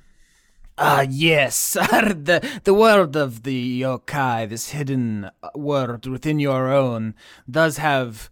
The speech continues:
unusual properties, but it is difficult to know exactly how they will manifest. It, it often depends on the kind of yokai that are involved. I am not caught up on all the details of your investigation, so.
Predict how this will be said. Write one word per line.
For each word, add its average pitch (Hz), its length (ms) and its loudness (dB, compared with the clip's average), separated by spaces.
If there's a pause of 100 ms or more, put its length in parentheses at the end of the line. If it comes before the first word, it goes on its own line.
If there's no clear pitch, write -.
(300)
unusual 143 680 -2
properties, 151 920 -2
but - 300 -10 (280)
it 143 160 -8
is 151 120 -6
difficult 143 520 -2
to 143 100 -4
know 135 160 2
exactly 127 520 -4
how 120 200 -2
they 117 100 -4
will 113 140 -4
manifest. 135 1000 -6
It, 120 160 -6 (360)
it 156 80 -2
often 180 280 0
depends 165 320 0
on 143 120 -2
the 139 60 -6
kind 165 300 0
of 139 100 -4
yokai 127 640 -2 (260)
that 135 160 -6
are 131 200 -2
involved. 120 880 -4 (340)
I 160 140 2
am 170 160 2
not 156 280 2
caught 156 220 2
up 151 140 -2
on 147 140 2
all 139 120 0
the 127 120 -6
details 147 560 0
of 120 80 -8
your 143 180 0
investigation, 127 1080 -6
so. 104 380 -8